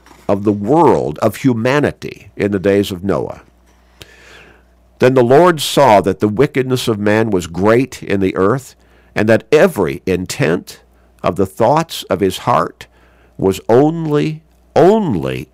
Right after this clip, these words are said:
evil continually. And the Lord was sorry that he had made man on the earth, and he was grieved in his heart." Genesis chapter six, verses five and six.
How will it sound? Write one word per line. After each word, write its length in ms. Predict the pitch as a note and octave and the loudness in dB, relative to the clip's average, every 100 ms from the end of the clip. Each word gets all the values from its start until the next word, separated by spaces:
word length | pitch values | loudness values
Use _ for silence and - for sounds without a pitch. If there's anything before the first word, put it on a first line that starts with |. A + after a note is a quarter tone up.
| - | -4
evil 560 | - G3+ B2 D#2+ D2+ - - | 0 2 0 -2 -6 -12 -8
continually. 1040 | A#2+ A2 - C#3 A#2 F2 A1+ G1+ G1+ - _ _ _ _ _ _ _ - | -6 -6 -2 -2 0 -4 -6 -12 -18 -20 _ _ _ _ _ _ _ -6
And 160 | F#2+ | -4
the 80 | F2+ | -2
Lord 400 | F2 F#2+ A#2 B2 | 0 2 2 0
was 100 | - | -8
sorry 540 | - - D#2 A1+ C2+ G2 | -4 -2 -2 -4 -10 -8
that 160 | A#2 F#2 | -4 -2
he 80 | |
had 140 | F2+ F2+ | -2 -2
made 200 | F#2 G#2+ | -2 -2
man 320 | G#2 F2 C#2+ | -4 -4 -4
on 100 | E2 | -6
the 140 | F2+ - | -6 -4
earth, 380 | F2+ A#1 - - _ _ _ _ _ - | -6 -6 -14 -20 _ _ _ _ _ -6
and 140 | F#2 | -2
he 40 | |
was 160 | F#2+ F#2+ | -2 -2
grieved 440 | - A2+ A#2+ D2+ | -4 -6 -4 -4
in 80 | E2 | -6
his 160 | E2+ F2+ | -6 -8
heart." 420 | C3+ - - - _ _ _ _ _ _ _ | -8 -8 -10 -20 _ _ _ _ _ _ _
Genesis 540 | - F#2+ G2+ G2+ G#2 - | -2 -2 -2 -6 -10 -10
chapter 340 | - F#2+ - | -6 -6 -6
six, 400 | A#2+ - B1 - | -8 -6 -6 -8
verses 360 | - D2+ - E2 | -8 -8 -8 -8
five 280 | - D2 C2+ | -4 -4 -6
and 160 | C2+ | -12
six. 560 | - - - - - | -10 -10 -10 -14 -14